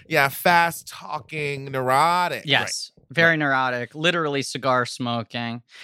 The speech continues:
Speaker 2: Did you see, Larry, the, the Public Theater production of Disney Hercules a couple years ago?
Speaker 1: No.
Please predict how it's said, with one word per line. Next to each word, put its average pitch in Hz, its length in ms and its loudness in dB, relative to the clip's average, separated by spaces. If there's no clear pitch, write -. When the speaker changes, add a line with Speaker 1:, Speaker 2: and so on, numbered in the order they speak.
Speaker 2:
Did 233 160 -2
you 320 140 -2
see, 254 460 2
Larry, 220 500 4
the, 175 420 0
the 151 80 -8
Public 151 400 -4
Theater 139 680 -2
production 139 760 -4
of 127 140 -2
Disney 135 300 0
Hercules 131 560 -2
a 127 40 -6
couple 143 280 -2
years 139 320 0
ago? 143 240 2
Speaker 1:
No. 175 1000 0